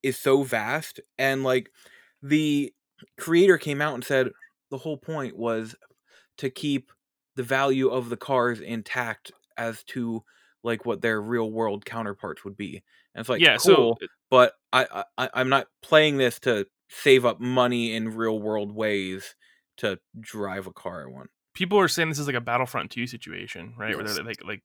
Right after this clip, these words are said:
Speaker 3: Yeah.
Speaker 2: kinda forcing you to buy
Speaker 1: Yeah.
Speaker 3: Well,
Speaker 2: real money.
Speaker 3: and it's interesting too, 'cause even today, I think it was, I don't know if they added in the two cars or if they just showed up in the marketplace today, but there are two cars that are worth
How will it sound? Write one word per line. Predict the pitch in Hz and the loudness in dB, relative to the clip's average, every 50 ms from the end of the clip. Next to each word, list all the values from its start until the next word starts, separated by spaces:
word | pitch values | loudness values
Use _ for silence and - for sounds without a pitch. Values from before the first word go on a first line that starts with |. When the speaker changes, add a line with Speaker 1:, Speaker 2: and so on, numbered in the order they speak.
| _ | _
Speaker 3:
Yeah. | - 95 90 85 85 85 | -8 -4 -2 0 0 0
Speaker 2:
kinda | 82 82 | -2 -2
forcing | - 123 120 117 - 120 117 | -4 -6 -4 -4 -6 -8 -8
you | 113 110 | -10 -10
to | 110 | -8
buy | 107 110 110 107 104 104 104 | -6 -4 -4 -4 -4 -6 -4
Speaker 1:
Yeah. | 113 107 101 98 98 - - - _ _ _ _ _ _ _ _ _ _ _ _ | -4 -4 -4 -4 -6 -10 -16 -20 _ _ _ _ _ _ _ _ _ _ _ _
Speaker 3:
Well, | 123 120 117 117 117 117 104 | 4 6 8 8 8 6 4
Speaker 2:
real | 101 104 | 0 -6
money. | 107 107 110 123 | -6 0 2 6
Speaker 3:
and | 123 | 6
it's | 123 120 - 139 | 6 6 6 4
interesting | 135 131 - 151 135 - - 123 110 | 4 4 4 2 2 4 2 2 2
too, | - - 131 | 4 4 4
'cause | 131 135 107 120 | 4 4 4 4
even | 123 117 120 107 | 4 4 4 2
today, | - - 107 107 107 120 123 113 104 | 0 0 4 6 8 8 10 8 6
I | 98 | 4
think | - - 110 98 - | 2 -2 -4 -2 0
it | 104 - | 0 2
was, | 104 104 104 107 104 - - - - - | 4 4 4 2 2 -2 -6 -8 -8 -6
I | - 123 | 0 0
don't | 131 131 | 2 4
know | 127 123 117 | 6 4 4
if | 110 - | 4 4
they | 123 110 - | 2 4 6
added | - 104 113 117 120 110 | 6 6 8 8 6 6
in | 117 117 113 107 | 6 4 4 2
the | 107 | 0
two | 101 - - 117 | 0 0 -2 -2
cars | 107 - - 120 117 113 113 110 110 107 - | 0 4 4 6 8 8 8 6 6 4 4
or | 107 101 101 | 2 2 2
if | 95 | 2
they | - 107 | 2 0
just | 95 95 98 - | 0 2 -2 -2
showed | - - 117 107 104 | 0 2 4 4 4
up | 104 98 - | 4 4 2
in | 107 98 | 0 -2
the | 95 | 0
marketplace | 92 98 104 107 - - - - - 104 98 92 - | 2 4 2 4 2 -2 -6 -2 0 0 0 0 -2
today, | - - 92 98 92 90 | -4 -2 0 0 0 0
but | 85 - - | 0 -2 2
there | - 107 101 | 4 4 4
are | 101 | 4
two | - - - 113 | 2 0 -2 -2
cars | 113 - 117 107 104 101 98 - - | 0 2 4 4 4 4 2 0 -2
that | 110 101 | 0 2
are | 101 95 95 | 2 2 2
worth | 95 98 98 98 95 95 - | 2 2 2 2 2 0 -2